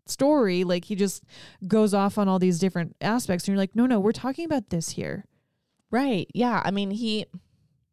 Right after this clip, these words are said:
Speaker 2: it's almost just, like, this immaturity of, like, "I just have to be right," instead of,
Speaker 1: Mm-hmm.
Speaker 2: like, actually coming together. Like,
Speaker 1: Yeah.
Speaker 2: that is super frustrating.
Speaker 1: Yeah.
Speaker 2: Um,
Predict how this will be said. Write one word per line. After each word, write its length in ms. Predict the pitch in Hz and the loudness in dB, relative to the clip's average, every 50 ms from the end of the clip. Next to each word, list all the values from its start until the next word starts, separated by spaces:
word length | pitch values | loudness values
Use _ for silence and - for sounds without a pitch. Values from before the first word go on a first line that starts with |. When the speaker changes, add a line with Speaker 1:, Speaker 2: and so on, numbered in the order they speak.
| _ - - - - - - | _ -20 -20 -20 -20 -16 -8
Speaker 2:
it's 140 | - - - | -6 -4 0
almost 360 | - 196 247 240 240 247 247 | 0 0 0 0 -2 -2 -2
just, 180 | 254 247 240 - | -2 -4 -2 -2
like, 120 | 226 202 | -4 -4
this 100 | 196 196 | -4 -4
immaturity 640 | - - 226 208 190 - - 185 175 175 180 185 180 | -4 -4 -4 -4 -4 -4 -2 -2 -2 0 0 0 0
of, 60 | 170 | 0
like, 140 | 175 170 165 | 0 -2 -2
"I 120 | 160 160 160 | -2 -4 -4
just 160 | 185 170 - | -4 -6 -8
have 120 | 185 185 | -8 -8
to 60 | - | -6
be 140 | - 175 170 | -6 -6 -4
right," 420 | 165 156 135 139 151 165 180 - - - | -4 -4 -4 -4 -4 -4 -4 -6 -6 -4
instead 400 | 180 165 156 - - - 202 190 | -4 -4 -4 -2 -2 0 0 2
of, 100 | 196 196 | 2 2
Speaker 1:
Mm-hmm. 80 | 190 | 2
Speaker 2:
like, 200 | 185 185 180 180 - | 2 2 0 -2 -2
actually 300 | - 156 156 - - 151 | -4 -6 -4 -4 -4 -4
coming 260 | - 170 160 151 151 | -2 -2 -2 -2 -4
together. 540 | 151 175 160 151 147 143 151 170 185 202 214 - _ _ _ _ _ _ _ _ _ _ | -6 -4 -4 -4 -4 -2 -2 -4 -4 -4 -6 -10 _ _ _ _ _ _ _ _ _ _
Like, 180 | 156 151 156 190 | -2 0 2 2
Speaker 1:
Yeah. 180 | 185 170 165 170 | 2 0 0 0
Speaker 2:
that 180 | 170 170 156 - | 0 0 0 -2
is 100 | 165 - | -4 -6
super 460 | - - - - 196 185 - 160 156 | -6 -6 -6 -4 -4 -4 -2 -4 -4
frustrating. 840 | 156 - - 139 147 - - - 151 139 - - - - - 175 - _ _ _ _ _ _ _ _ _ _ - | -4 -4 -4 -4 -4 -4 -6 -6 -6 -6 -6 -8 -8 -10 -10 -12 -12 _ _ _ _ _ _ _ _ _ _ -4
Speaker 1:
Yeah. 300 | 175 180 175 165 156 147 | 0 0 2 2 2 0
Speaker 2:
Um, 240 | 143 143 143 139 | 0 -2 -4 -6